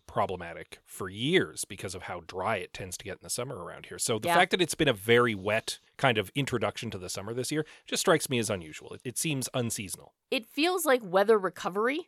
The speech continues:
Speaker 1: Like it's been so dry the last couple years that now we're getting all the rain.
Speaker 2: Yeah. Like, the planet is trying to find its equilibrium again. Like, "Oh, it's super dry over there. All right, let's soak that." <laughs>
Speaker 1: And that's not to say there haven't been, like, major showers in the past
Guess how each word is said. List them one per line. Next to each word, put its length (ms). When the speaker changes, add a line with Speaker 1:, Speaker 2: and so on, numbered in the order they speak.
Speaker 1:
Like 140
it's 160
been 180
so 180
dry 260
the 120
last 240
couple 200
years 280
that 100
now 140
we're 80
getting 260
all 80
the 80
rain. 340
Speaker 2:
Yeah. 420
Like, 360
the 100
planet 360
is 100
trying 260
to 60
find 320
its 120
equilibrium 680
again. 380
Like, 160
"Oh, 120
it's 160
super 300
dry 260
over 180
there. 380
All 80
right, 160
let's 220
soak 400
that." 420
<laughs> 80
Speaker 1:
And 100
that's 140
not 140
to 80
say 140
there 140
haven't 360
been, 320
like, 320
major 400
showers 500
in 60
the 80
past 420